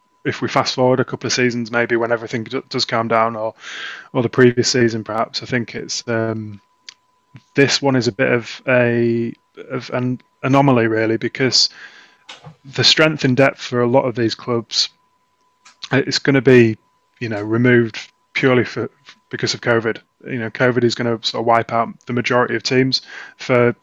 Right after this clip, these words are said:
some parts of the season. So it's really difficult for me to answer that, really, Simon. I think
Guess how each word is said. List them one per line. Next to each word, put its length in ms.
some 380
parts 400
of 80
the 80
season. 400
So 360
it's 500
really 280
difficult 480
for 80
me 120
to 160
answer 260
that, 220
really, 440
Simon. 340
I 60
think 600